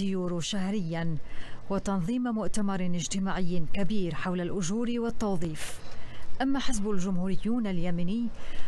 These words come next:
فيقترح زيادة الأجور عن طريق خفض مساهمات الضمان الاجتماعي للموظفين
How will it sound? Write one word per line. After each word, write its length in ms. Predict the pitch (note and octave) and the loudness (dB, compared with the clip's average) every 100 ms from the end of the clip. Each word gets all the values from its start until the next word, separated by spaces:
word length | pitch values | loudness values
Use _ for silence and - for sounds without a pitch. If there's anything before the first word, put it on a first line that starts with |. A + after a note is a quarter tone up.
| - | 4
فيقترح 640 | - G3+ F#3 G#3 F#3+ F3+ G#3+ | 2 0 0 -2 -2 0 0
زيادة 640 | A#3 F#3+ F#3+ F3 F3+ F#3 | 2 0 -2 -2 -2 -2
الأجور 480 | E3 F#3+ E3+ G3+ A3+ | -4 -4 -4 -4 -4
عن 200 | E3 E3+ | -4 -4
طريق 540 | F#3 F3+ F#3 - G#3 | -4 -4 -4 -4 -4
خفض 360 | G3 G3 D#3+ F3 | -4 -4 -6 -4
مساهمات 680 | F3+ F3+ F#3+ F3 F3+ F#3 F#3+ | -4 -6 -6 -4 -4 -4 -6
الضمان 420 | D#3 F#3+ F#3 F3+ | -6 -4 -4 -4
الاجتماعي 680 | F3+ F3+ - F#3 F3+ F#3+ | -4 -6 -6 -6 -4 -4
للموظفين 880 | F#3+ F3+ F3 G3 E3+ F3 G#3+ B3 C4+ | -4 -4 -4 -6 -6 -6 -4 -4 -4